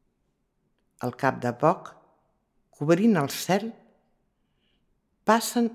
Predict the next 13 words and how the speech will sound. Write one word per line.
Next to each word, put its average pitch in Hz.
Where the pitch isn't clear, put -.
centenars 156
d'aeronaus 151
com 151
insectes 143
mortals 127
que 165
es 151
perden 214
cap 151
a 156
un 208
destí 170
ignorat. 139